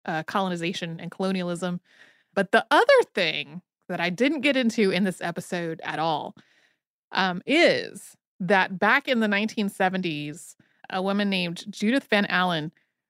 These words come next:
wrote an article called Sitting on a Man, Colonialism and the Lost Political Institutions of Igbo Women. And it was originally published in the Canadian Journal of African Studies. Um, and this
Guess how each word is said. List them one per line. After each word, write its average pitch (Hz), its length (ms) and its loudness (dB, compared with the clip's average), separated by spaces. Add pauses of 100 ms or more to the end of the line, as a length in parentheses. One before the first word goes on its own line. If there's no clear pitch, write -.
(120)
wrote 185 540 2
an 233 240 2
article 254 500 2
called 185 440 2
Sitting 302 420 0
on 277 160 6
a 254 60 4
Man, 190 460 4
Colonialism 214 880 2
and 185 180 -2
the 175 60 0
Lost 180 540 0
Political 196 500 0
Institutions 196 720 -2
of 180 160 -4
Igbo 196 320 2
Women. 180 460 -2 (420)
And - 80 -4
it - 60 -6
was 190 160 0
originally 220 380 4
published 202 380 2
in 190 80 0
the 185 80 0
Canadian 190 480 0
Journal 180 320 0
of 165 80 -2
African 185 540 -2
Studies. 180 560 -2 (560)
Um, 185 340 0
and 196 300 4
this 359 540 4